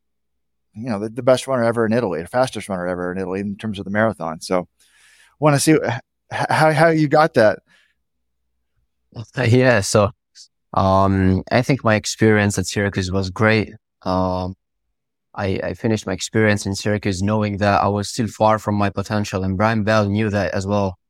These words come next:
Speaker 2: Uh, 'cause, like, I started making the most significant improvements on my last year. Uh, I wasn't, I mean, I, I probably, I probably wasn't doing the right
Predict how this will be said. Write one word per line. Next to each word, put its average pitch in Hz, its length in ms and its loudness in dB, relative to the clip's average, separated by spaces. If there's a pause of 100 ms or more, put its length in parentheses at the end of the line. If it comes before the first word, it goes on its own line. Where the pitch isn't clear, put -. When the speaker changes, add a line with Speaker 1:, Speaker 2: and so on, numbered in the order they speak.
(440)
Speaker 2:
Uh, 92 560 -6
'cause, - 140 -12
like, 95 120 -2
I 98 60 0
started 110 340 -2
making 107 400 0
the 98 280 0 (260)
most 107 360 -2
significant 113 560 -2
improvements 110 720 -2 (180)
on 101 140 -2
my 98 140 -2
last 104 420 0
year. 101 320 2 (560)
Uh, 98 300 -6 (100)
I 123 120 0
wasn't, 120 420 0 (100)
I 123 80 2
mean, 131 200 4
I, - 120 -6 (160)
I 131 100 2
probably, 156 440 2
I 139 220 0
probably 143 440 0
wasn't 123 460 2
doing 113 480 2 (320)
the 101 120 -2
right 107 360 2